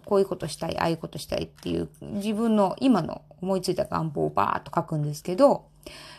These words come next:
えーっと、二ページ目以降ですね、毎日、えー、今日したこと、で、それ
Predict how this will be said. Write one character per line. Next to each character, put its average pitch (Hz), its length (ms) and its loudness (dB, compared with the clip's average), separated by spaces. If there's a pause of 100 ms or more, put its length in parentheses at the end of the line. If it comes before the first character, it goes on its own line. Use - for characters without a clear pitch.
(120)
え 202 340 2
ー 185 40 -4
っ - 40 -14
と、 - 160 -2
二 247 180 4
ペ 392 260 10
ー - 20 8
ジ 403 160 2
目 415 200 2
以 392 60 2
降 160 320 -2
で - 100 -6
す - 160 -8
ね、 165 240 -6 (360)
毎 415 280 2
日、 - 440 -4 (500)
え 196 40 -10
ー、 175 460 -2 (1120)
今 294 300 8 (480)
日 - 60 -14
し - 60 -12
た 190 120 0
こ 170 160 -4
と、 - 260 -8 (640)
で、 311 320 4
そ 294 160 0
れ 277 140 2